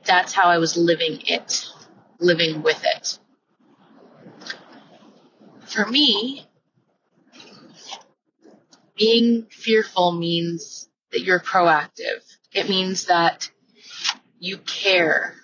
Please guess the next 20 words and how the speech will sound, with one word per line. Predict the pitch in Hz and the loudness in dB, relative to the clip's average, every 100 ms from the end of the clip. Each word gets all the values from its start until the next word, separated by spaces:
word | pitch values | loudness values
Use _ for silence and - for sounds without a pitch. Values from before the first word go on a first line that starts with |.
| _ | _
Fear | - - 196 185 - | -8 -2 2 2 2
is | - 185 180 | 0 -4 0
love. | 175 139 - | 2 2 0
Fear | - - - 233 233 | -8 -20 -2 2 2
means | 214 170 170 165 - | 2 2 0 -2 -4
that | 175 180 | -4 -4
you | 196 | -8
care | - 226 220 | -4 0 2
enough | 208 175 170 - - _ _ _ _ | 2 0 0 -4 -10 _ _ _ _
to | - | -2
be | 208 | 0
looking | 190 185 185 185 175 175 - _ _ _ | 0 0 0 -2 -2 -6 -14 _ _ _
hundred | - - 226 226 247 233 | -6 0 0 2 2 2
and | 240 - | -4 -2
forty-seven | 196 196 196 - 175 156 156 151 202 - _ _ - - _ | 0 0 -2 0 0 2 -2 -2 -8 -16 _ _ -20 -20 _
steps | - - - 190 - 233 | -14 -8 0 0 0 -2
ahead | 226 - - - _ _ _ _ _ _ | -2 -2 -4 -6 _ _ _ _ _ _
at, | 190 180 - _ 208 | 0 0 -2 _ -4
and | 196 | -2
considering | 190 202 226 214 196 | -4 -2 2 2 0